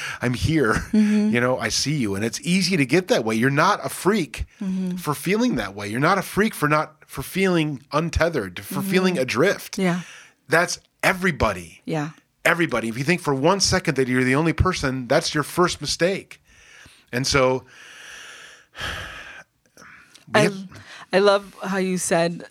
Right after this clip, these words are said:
Speaker 2: uh, the breath. Uh, it just reminded me, I, I was just reading something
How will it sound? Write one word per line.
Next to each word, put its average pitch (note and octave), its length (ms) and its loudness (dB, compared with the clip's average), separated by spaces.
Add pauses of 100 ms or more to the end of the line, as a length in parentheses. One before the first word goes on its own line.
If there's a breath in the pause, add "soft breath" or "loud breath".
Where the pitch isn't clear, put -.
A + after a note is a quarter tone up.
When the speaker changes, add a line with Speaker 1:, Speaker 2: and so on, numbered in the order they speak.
(160)
Speaker 2:
uh, D#3 200 2
the D#3 120 0
breath. - 540 -2 (420 loud breath)
Uh, F3 220 4
it F3+ 160 0
just F#3 240 0
reminded F3+ 400 -2
me, E3+ 160 -4
I, F3 200 2 (100)
I F3+ 100 0
was F#3 140 4
just F#3+ 160 -2
reading F#3+ 240 0
something D#3+ 580 0